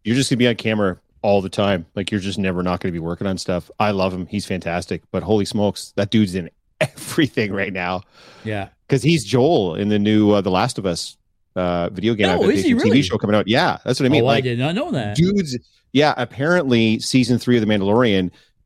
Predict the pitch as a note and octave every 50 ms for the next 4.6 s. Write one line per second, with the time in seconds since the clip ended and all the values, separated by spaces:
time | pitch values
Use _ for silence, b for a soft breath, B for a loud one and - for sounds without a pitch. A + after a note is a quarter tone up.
0 | _ _ _ B2+ B2 - _ _ _ _ _ _ _ - A2 A#2 A#2 A2+ - -
1 | - A#2 G#2+ A2+ A2 G#2+ F#2+ G2+ F#2+ F#2+ - G#2 F#2+ F2 E2 - - - _ -
2 | A2+ G2 - - G#2 G2 F2+ F#2 - - G2 F#2 E2 F#2 F#2 F2+ G2+ F2+ F#2 G2
3 | F2+ - F#2+ F2 E2+ D#2+ D#2 D#2+ - F#2+ E2+ G2 F2 F2 F#2 G#2+ G#2+ G#2 G#2 G2+
4 | F#2 G2+ G2 F#2+ F#2 F#2+ G2+ E2+ F#2+ F#2+ -